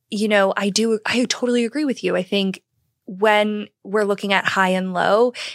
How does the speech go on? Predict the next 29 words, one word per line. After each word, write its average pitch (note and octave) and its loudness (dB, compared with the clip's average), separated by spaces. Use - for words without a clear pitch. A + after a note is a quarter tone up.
it G3+ 2
is A3 2
a A3+ 2
comparative F#3+ -2
thing. F#3+ -4
And G3 0
I G3+ 2
love G3 2
the G#3+ 0
idea F#3 0
that, E3+ 2
and F#3 -2
the F#3+ -6
permission A#3 0
that G3 2
we G3 -4
can F#3+ -4
give F#3 -2
ourselves, F#3 0
which F#3 -4
is F#3 -4
that F3+ 2
libido A3+ 2
can A3+ -2
shift, - -2
our G3+ 2
desire G3 2
can D4 -2
change, G3+ 0